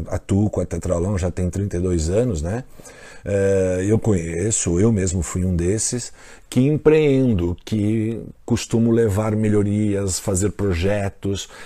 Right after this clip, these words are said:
levar a empresa pra um outro patamar, né? Na sua área de atividade, lá na, na, na sua área de atuação. Eh, se você trabalha na importação, trabalha em finanças, contábeis, trabalha na área de vendas,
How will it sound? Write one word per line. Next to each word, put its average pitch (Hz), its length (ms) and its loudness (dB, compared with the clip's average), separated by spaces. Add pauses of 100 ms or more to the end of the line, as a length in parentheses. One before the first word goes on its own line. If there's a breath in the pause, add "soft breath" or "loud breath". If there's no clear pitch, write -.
(100)
levar 107 320 4
a 110 40 0
empresa 107 360 0
pra 107 160 -4
um 104 80 0
outro 107 220 0
patamar, 95 680 -2
né? 101 220 -2 (260 loud breath)
Na 104 120 -2
sua 110 260 2
área 107 160 4
de 101 80 2
atividade, 95 880 0 (240 loud breath)
lá 107 180 6
na, 107 280 2
na, 98 200 0
na 98 140 0
sua 101 240 2
área 101 140 4
de 95 80 2
atuação. 98 880 2 (320 loud breath)
Eh, 87 180 -2
se - 160 -2
você 95 220 0
trabalha 95 340 0
na 95 80 0
importação, 90 720 -2
trabalha 90 640 -2
em 90 120 -2
finanças, 87 680 -2
contábeis, 90 1040 -4 (300 loud breath)
trabalha 98 340 0
na 98 140 -2
área 98 140 2
de 80 140 -2
vendas, 90 840 0